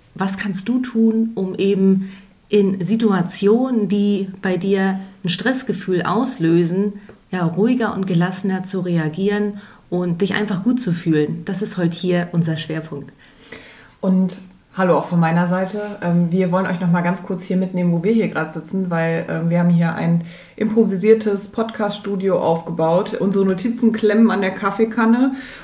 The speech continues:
Speaker 2: unser <laughs> Mikrofon steckt an der Zeitschrift und der Laptop steht hier auf dem Küchentisch. Ähm, und wir sind hier wirklich an einem ganz, ganz besonderen Ort. Ähm, vor uns oder hinterm Fenster ist ein wunderschöner Garten. Wir sitzen hier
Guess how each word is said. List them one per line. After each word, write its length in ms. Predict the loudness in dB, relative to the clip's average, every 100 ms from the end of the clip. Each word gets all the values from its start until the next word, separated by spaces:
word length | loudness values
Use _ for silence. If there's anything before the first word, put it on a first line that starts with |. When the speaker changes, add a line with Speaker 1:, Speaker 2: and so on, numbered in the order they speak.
| -8
Speaker 2:
unser 480 | 0 0 2 2 2
<laughs> 60 | 6
Mikrofon 920 | 6 8 4 4 4 4 6 4 2
steckt 400 | -2 -2 -2 -2
an 120 | 0
der 140 | -2
Zeitschrift 720 | -2 -2 -2 -4 -2 -2 -2
und 220 | -4 -2 0
der 80 |
Laptop 360 | -2 -2 -4 -8
steht 200 | -4 -4
hier 120 | -2
auf 60 | -4
dem 100 | -4
Küchentisch. 600 | -6 -6 -6 -6 -6 -8 -16 -20 -20 -20 -20 -8
Ähm, 360 | -2 2 2 2
und 200 | 0 0
wir 120 | 0
sind 180 | 0 0
hier 160 | 0
wirklich 380 | -2 -2 -6 -6
an 140 | -8 -8
einem 220 | -8 -6
ganz, 300 | -4 -4 -4
ganz 240 | -4 -4
besonderen 520 | -4 -2 0 0 -2
Ort. 400 | -2 -2 -2 -2 -6
Ähm, 320 | -4 -4 -6
vor 300 | -6 -4 -2
uns 360 | 0 -2 -4 -4
oder 220 | -2 -2
hinterm 360 | -2 -2 -4
Fenster 380 | -4 -4 -4 -6
ist 140 | -4 -2
ein 140 | 0
wunderschöner 580 | 0 -2 -2 -2 -2 -2
Garten. 460 | -2 -2 -2 0
Wir 140 | 0 -2
sitzen 320 | -6 -6 -2
hier 220 | -2 -2